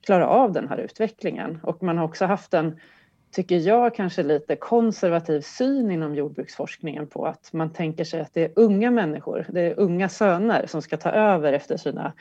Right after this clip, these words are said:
fäder. Det är så det har sett ut, eh, traditionellt och historiskt, medan det egentligen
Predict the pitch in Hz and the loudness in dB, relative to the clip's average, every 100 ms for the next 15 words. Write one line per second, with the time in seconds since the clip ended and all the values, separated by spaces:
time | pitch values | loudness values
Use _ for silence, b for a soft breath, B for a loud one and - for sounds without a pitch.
0 | B B B B - 226 226 190 135 - | B B B B 0 4 6 4 2 -4
1 | 160 - 165 165 185 170 160 165 160 202 | -4 -2 -2 0 2 2 2 -2 -2 0
2 | 165 - - - - 151 135 139 - 175 | 0 -6 -20 -12 -4 -2 0 -2 2 2
3 | - 165 147 - - 143 139 - 127 131 | 2 -2 -2 -4 -4 -4 -4 -4 -4 -4
4 | 151 - - 151 151 - 156 143 139 b | -6 -8 -6 -2 -2 -2 0 0 -2 b
5 | b b b - 180 202 226 208 175 156 | b b b 2 4 4 4 2 2 0
6 | - | 0